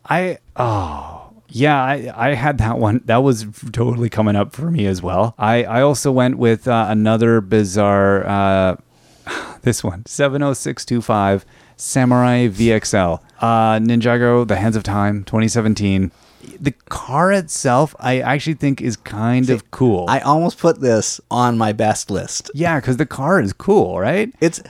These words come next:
Speaker 1: But
Speaker 2: a great looking build.
Speaker 1: they, they had one, like, detail, which to me is, uh, the, w-, my, the only thing I strongly dislike about this, uh, just as we had with the Samurai Sword jetpack,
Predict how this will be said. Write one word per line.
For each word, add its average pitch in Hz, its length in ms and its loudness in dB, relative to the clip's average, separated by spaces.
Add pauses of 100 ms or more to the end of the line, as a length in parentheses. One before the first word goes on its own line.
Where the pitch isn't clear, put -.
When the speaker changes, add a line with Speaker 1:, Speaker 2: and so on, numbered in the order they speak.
(140)
Speaker 1:
But 185 260 0
Speaker 2:
a 175 160 0
great 175 640 0
looking 127 360 2
build. 101 340 0
Speaker 1:
they, 165 240 -2
they 151 120 -4
had 160 200 0
one, 175 540 0
like, 135 240 -4 (180)
detail, 123 640 0 (180)
which 123 300 0
to 135 100 -4
me 156 380 4
is, 123 460 0
uh, 117 300 2
the, 117 120 -2
w-, 113 540 -8
my, 135 280 2
the 131 160 0
only 175 200 0
thing 175 160 -2
I 151 40 2
strongly 131 440 0
dislike 107 460 -2
about 92 360 -2
this, - 260 -6 (100)
uh, 120 280 0 (180)
just 151 260 0
as 143 200 0
we 127 120 0
had 117 180 0
with 110 160 0
the 104 120 0
Samurai 104 440 2
Sword 92 320 0
jetpack, 92 600 -4